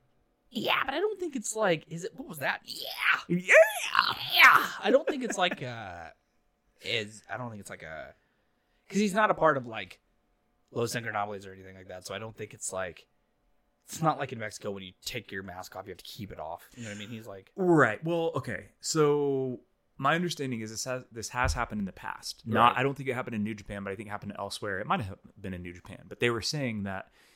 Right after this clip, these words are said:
Speaker 2: um, there are certain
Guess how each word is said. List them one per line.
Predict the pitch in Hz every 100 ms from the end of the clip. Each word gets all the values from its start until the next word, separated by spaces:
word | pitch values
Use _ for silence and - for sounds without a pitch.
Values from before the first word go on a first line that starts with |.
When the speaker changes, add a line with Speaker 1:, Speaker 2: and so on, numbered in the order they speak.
| _ _ _
Speaker 2:
um, | 120 113 110 95 92 90 _ _ _ _ _ _ _
there | 123 107 123 117
are | 117 110 104
certain | - 151 160 131 117